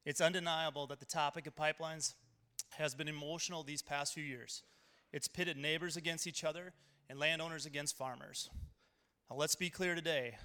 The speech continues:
The future of success for farmers and South Dakota's ag economy is on the line this session.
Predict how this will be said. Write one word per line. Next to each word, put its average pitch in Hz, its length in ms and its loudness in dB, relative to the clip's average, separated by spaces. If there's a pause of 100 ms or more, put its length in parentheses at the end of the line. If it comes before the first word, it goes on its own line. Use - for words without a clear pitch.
(100)
The 135 40 -8
future 165 340 0
of 170 120 2
success 160 500 4
for - 140 -4
farmers 160 580 0 (300)
and - 80 -6
South 143 240 2
Dakota's 151 320 -6
ag 165 240 0
economy 139 580 -2 (300)
is 127 120 0
on 143 140 2
the 143 80 -2
line 147 320 0
this 139 180 0
session. - 400 2